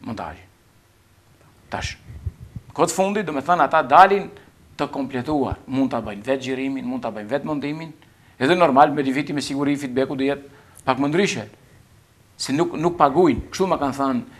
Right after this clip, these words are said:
gazetari i, ë, Zërit Amerikës nga Shkupi.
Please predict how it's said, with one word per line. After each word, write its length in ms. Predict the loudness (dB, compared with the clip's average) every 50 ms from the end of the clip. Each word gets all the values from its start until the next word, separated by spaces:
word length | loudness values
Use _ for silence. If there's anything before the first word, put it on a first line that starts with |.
| -20 -8 -4
gazetari 520 | -4 -2 -2 -2 0 2 2 2 2 0 -2
i, 400 | -4 -4 -4 -4 -4 -6 -8 -8
ë, 500 | -8 -8 -6 -6 -6 -6 -6 -6 -6 -8
Zërit 280 | -4 -2 -2 -2 -2 -2
Amerikës 540 | -2 -4 -4 -6 -8 -10 -12 -12 -12 -14 -16 _ -18 -12
nga 140 | -10 -8 -8
Shkupi. 360 | -8 -10 -12 -14 -14 -16 -20